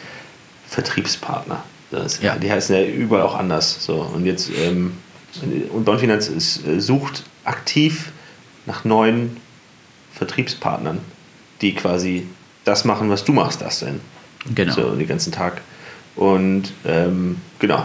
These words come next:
Speaker 1: auf das Thema können wir eigentlich, seid gespannt, äh, aufs nächste Mal eingehen. Äh, freue ich mich auch schon drauf. Ich
Speaker 2: Ja.
Speaker 1: hab aber, äh, hab ich noch ein Bonbon? Ich schau hier grad meine Unterlage an.
Speaker 2: Bömskes.
Speaker 1: Bö-, heißt er, heißt er so? Bö-, Bömskes?
Speaker 2: Bömskes, ja.
Speaker 1: Bömske-,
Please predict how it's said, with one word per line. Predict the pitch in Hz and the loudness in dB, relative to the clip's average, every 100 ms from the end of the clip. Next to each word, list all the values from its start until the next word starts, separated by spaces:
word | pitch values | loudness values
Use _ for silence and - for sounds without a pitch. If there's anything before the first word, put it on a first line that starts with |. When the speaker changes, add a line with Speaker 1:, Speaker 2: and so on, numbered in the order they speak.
| - | -2
Speaker 1:
auf | - | -8
das | 101 | -4
Thema | - 101 95 | 0 2 2
können | 104 101 | 2 4
wir | 82 | 4
eigentlich, | 90 - - - - - - - | 2 -2 -10 -12 -14 -16 -16 -8
seid | - 131 135 | 0 2 2
gespannt, | 120 - 113 104 - - - - | 0 2 -2 -2 -6 -10 -16 -2
äh, | 117 107 | 2 4
aufs | 85 - | 4 2
nächste | 117 117 - | 2 2 2
Mal | 82 | 0
eingehen. | 64 67 67 - - - - - | -2 -2 -4 -6 -8 -16 -20 -8
Äh, | - - 143 - - | -4 -4 -4 -8 -8
freue | - - | -6 -4
ich | |
mich | 90 - | -4 -4
auch | |
schon | - - | -6 -6
drauf. | - - - - - - | -8 -10 -12 -12 -6 0
Ich | 139 | 2
Speaker 2:
Ja. | |
Speaker 1:
hab | - | 4
aber, | 302 170 131 | 4 4 4
äh, | 139 131 | 0 -2
hab | 160 | -2
ich | 175 | -2
noch | 190 | -2
ein | 151 | 0
Bonbon? | 180 143 113 139 190 - | 2 4 4 4 2 -2
Ich | - | -6
schau | - 151 | 0 2
hier | 170 | 2
grad | 151 135 | 2 2
meine | 127 | 0
Unterlage | 147 156 147 139 | 0 0 0 2
an. | 135 151 151 - - - | 0 -2 -6 -14 -18 -8
Speaker 2:
Bömskes. | 139 202 214 - 120 131 139 - - - - - - - | 0 0 0 0 -2 -2 -6 -14 -18 -20 -20 -20 -4 2
Speaker 1:
Bö-, | 180 170 - - - 160 - | 4 4 2 0 0 -2 0
heißt | 165 285 | 0 0
er, | - | 0
heißt | 139 - | 0 2
er | 220 | 4
so? | 240 254 - | 4 2 0
Bö-, | 131 147 | 0 2
Bömskes? | 139 208 - 190 226 - - - 175 | 2 -2 0 -2 -2 -6 -16 -18 -10
Speaker 2:
Bömskes, | 180 175 190 - 107 - - 165 | -6 -4 -4 -4 -4 -6 -8 0
ja. | 185 151 | 4 4
Speaker 1:
Bömske-, | 180 190 - - | 4 2 -6 -8